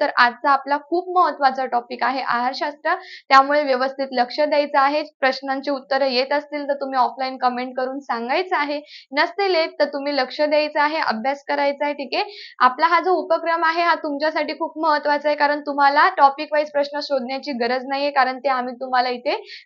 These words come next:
उपलब्ध करून देत आहोत. तर आज आपलं मागील पाच वर्षात वारंवार विचारलेले प्रश्नांमधला टॉपिक आहे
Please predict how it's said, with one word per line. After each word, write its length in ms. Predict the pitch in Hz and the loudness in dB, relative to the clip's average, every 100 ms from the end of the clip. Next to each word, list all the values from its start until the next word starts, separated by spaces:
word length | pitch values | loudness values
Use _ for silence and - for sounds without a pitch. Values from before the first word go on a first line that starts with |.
| _ - | _ -8
उपलब्ध 420 | 262 269 269 233 269 | -4 2 4 4 2
करून 260 | 254 269 320 | 0 0 0
देत 180 | 311 302 | -2 2
आहोत. 240 | 285 302 302 | 4 4 4
तर 200 | 311 302 | 4 8
आज 180 | 262 269 262 254 | 10 8 6 2
आपलं 320 | 254 262 262 262 | 4 4 2 8
मागील 320 | 247 247 294 | 8 8 2
पाच 260 | 302 339 339 | 4 4 6
वर्षात 360 | 320 320 311 294 | 2 4 2 8
वारंवार 400 | 269 262 269 254 | 8 8 2 0
विचारलेले 480 | 247 262 247 254 254 | 0 0 2 -2 -2
प्रश्नांमधला 760 | 247 247 254 339 349 294 262 | -2 -4 -2 -6 -4 0 0
टॉपिक 460 | 254 240 233 254 240 | 2 0 -2 -8 -8
आहे 180 | 247 | -4